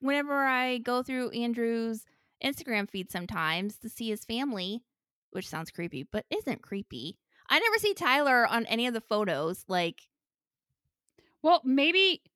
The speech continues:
Speaker 2: maybe it's not true. My mom told me this, so she could be a liar.
Speaker 1: Why would your mom make this up, though?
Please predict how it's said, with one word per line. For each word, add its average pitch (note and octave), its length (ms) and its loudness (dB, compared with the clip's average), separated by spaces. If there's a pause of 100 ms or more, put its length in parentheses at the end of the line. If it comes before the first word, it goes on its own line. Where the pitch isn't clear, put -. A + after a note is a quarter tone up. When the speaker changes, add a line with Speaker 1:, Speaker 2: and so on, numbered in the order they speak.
(300)
Speaker 2:
maybe C#4 1000 2
it's B3+ 180 -6
not D4 240 2
true. F#4 280 2
My A#3+ 180 2
mom B3 240 4
told A3+ 180 -2
me G#3+ 120 -2
this, G#3 220 -2
so - 140 -6
she C4+ 220 -6
could G#3+ 140 -6
be G#3+ 100 -4
a G#3 60 -4
liar. F#3 420 -6 (1500)
Speaker 1:
Why C4 220 2
would F4+ 180 -2
your G4 180 2
mom D4+ 300 0
make B3 220 -2
this F#4 240 -2
up, D4+ 220 4 (100)
though? A#3 500 6